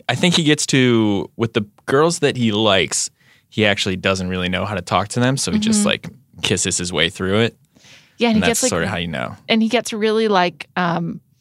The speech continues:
Speaker 2: overly sweet and, like, saccharine, and it makes me
Speaker 1: Yeah.
Speaker 2: it grosses me out 'cause I find him
Speaker 1: <laughs>
Speaker 2: gross.
Speaker 1: Yeah,
Speaker 2: And he
Speaker 1: I
Speaker 2: tries to, like,
Speaker 1: agree.
Speaker 2: compliment them. Like, when him and, and he and Cassie were talking about how the fortune teller was, said they were brother and sister in a past life,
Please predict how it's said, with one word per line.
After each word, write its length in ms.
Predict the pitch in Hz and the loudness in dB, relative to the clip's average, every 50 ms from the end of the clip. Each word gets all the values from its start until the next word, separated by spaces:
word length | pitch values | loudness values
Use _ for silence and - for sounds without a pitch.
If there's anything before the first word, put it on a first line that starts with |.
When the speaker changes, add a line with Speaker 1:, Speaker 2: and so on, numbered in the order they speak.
| _ _ - - _ _ _ _ - | _ _ -20 -20 _ _ _ _ 2
Speaker 2:
overly 400 | 220 202 185 214 220 208 190 180 | 2 2 4 2 2 2 0 0
sweet 380 | - - - 170 180 190 214 | -2 -4 -4 -2 -2 -2 -2
and, 80 | - 208 | -2 -2
like, 160 | 165 - - | -4 -4 -4
saccharine, 680 | - - - 180 180 170 - - 226 254 254 254 247 | -6 -2 0 0 0 -2 -4 -4 -2 0 0 0 0
and 120 | - 175 175 | 0 -2 -2
it 100 | - - | -4 -4
makes 280 | - 190 190 - - | -4 -6 -4 -4 -4
me 140 | - 202 185 185 - _ _ _ - | -4 -4 -4 -4 -8 _ _ _ -6
Speaker 1:
Yeah. 260 | - 202 190 - - - - - | 0 0 0 0 0 0 2 2
Speaker 2:
it 100 | 131 - | 2 2
grosses 420 | - 123 - - - - 165 175 | 0 0 0 0 -2 -6 -10 -6
me 100 | - - - | -4 -2 0
out 220 | 90 - - - | 2 0 0 0
'cause 140 | - 240 180 | -2 -2 0
I 100 | - - | 0 -2
find 260 | - - - - - | 0 0 -2 -2 -2
him 100 | - 196 | -6 -8
Speaker 1:
<laughs> 80 | - - | -8 -4
Speaker 2:
gross. 420 | - 78 - - - - - - - - _ _ - - - 160 151 156 160 180 - | -4 -4 -2 -4 -6 -6 -6 -12 -14 -18 _ _ -14 -10 -8 -8 -8 -8 -10 -12 -8
Speaker 1:
Yeah, 360 | - 98 95 82 80 82 - - _ | -4 -2 0 0 0 -2 -6 -8 _
Speaker 2:
And 80 | - 262 | 0 0
he 40 | |
Speaker 1:
I 40 | 277 | 2
Speaker 2:
tries 220 | 226 247 226 214 208 | 2 2 2 2 2
to, 60 | - | 2
like, 100 | 220 202 | 0 0
Speaker 1:
agree. 80 | 208 | 0
Speaker 2:
compliment 540 | - 196 196 202 185 202 202 202 202 196 196 | 0 2 2 2 0 0 0 0 0 0 0
them. 420 | - 202 202 202 196 202 202 202 214 - - - - _ | 2 2 4 4 4 2 2 0 -2 -6 -14 -18 -2 _
Like, 180 | 226 226 208 - | 0 2 4 2
when 120 | 247 247 | 2 2
him 200 | 285 302 294 285 | 4 2 2 4
and, 240 | 277 262 247 226 202 - - | 4 2 2 0 -2 0 0
and 160 | 233 233 214 | 2 2 4
he 160 | 226 262 262 | 4 4 4
and 120 | 247 233 220 | 4 2 2
Cassie 400 | - 208 214 220 190 - 247 254 | 2 2 2 2 2 2 2 2
were 100 | 233 220 | 2 2
talking 300 | 208 220 208 196 185 208 | 4 2 2 2 2 2
about 240 | 208 196 190 196 - | 2 4 4 2 2
how 440 | 185 190 190 185 180 180 175 175 - _ | 2 2 4 4 6 4 4 2 -2 _
the 80 | - 185 | -6 -6
fortune 400 | - - 196 190 180 - 196 202 | -2 0 -2 0 0 0 -2 0
teller 260 | 196 208 196 196 202 | 2 2 2 4 4
was, 260 | 196 185 185 175 170 | 2 2 0 -4 -4
said 160 | - 190 185 180 | -2 -2 0 2
they 80 | 180 | 2
were 100 | 180 180 165 | 2 2 2
brother 280 | 180 190 180 175 190 | 0 0 2 0 0
and 140 | 185 208 196 | -2 -4 -4
sister 300 | - 185 175 - 196 190 | -6 -6 -4 -2 -2 0
in 80 | 190 180 | 0 -2
a 40 | |
past 380 | 180 - 190 180 180 - - - | 0 2 2 2 2 2 2 2
life, 460 | 180 170 175 185 226 254 196 - - | 4 4 6 6 6 4 4 4 4